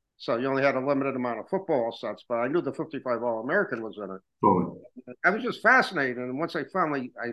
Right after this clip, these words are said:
Speaker 1: found a couple, uh, in, you know, real cards, and I bought 'em. I said, "Well, this is a cool set. I gotta put this together." So that was, that's number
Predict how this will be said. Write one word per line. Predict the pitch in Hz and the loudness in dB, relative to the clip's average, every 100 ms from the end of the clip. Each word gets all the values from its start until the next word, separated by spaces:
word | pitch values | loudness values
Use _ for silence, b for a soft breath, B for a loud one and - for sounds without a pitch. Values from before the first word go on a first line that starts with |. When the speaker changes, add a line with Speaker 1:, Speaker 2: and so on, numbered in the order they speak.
| - | -2
Speaker 1:
found | 165 175 202 | 4 4 4
a | |
couple, | 131 143 - 117 104 - _ _ _ _ _ | 0 -2 -2 -6 -6 -14 _ _ _ _ _
uh, | 107 104 - | -6 -6 -2
in, | 147 131 123 113 _ _ _ _ - | -2 -2 -4 -8 _ _ _ _ -4
you | |
know, | 131 | -2
real | 113 151 170 | 0 4 4
cards, | - 190 185 120 117 123 | 8 8 8 6 -2 -8
and | 120 | -8
I | |
bought | 117 185 226 113 | 0 4 6 4
'em. | 101 | -2
I | 117 | -10
said, | 117 147 113 | -10 -10 -8
"Well, | 135 | -8
this | 190 262 | -8 -8
is | |
a | 175 - _ | -8 -10 _
cool | 196 127 | -2 -2
set. | - 165 107 | -4 -6 -4
I | 120 | -4
gotta | 131 | -6
put | 123 - | -8 -10
this | 151 151 | -8 -10
together." | - 110 92 92 _ _ _ _ _ _ _ | -12 -12 -12 -14 _ _ _ _ _ _ _
So | 131 | 2
that | 151 | 4
was, | 170 156 - - | 4 2 -4 0
that's | 156 151 - | 2 2 -4
number | 165 139 | -4 -2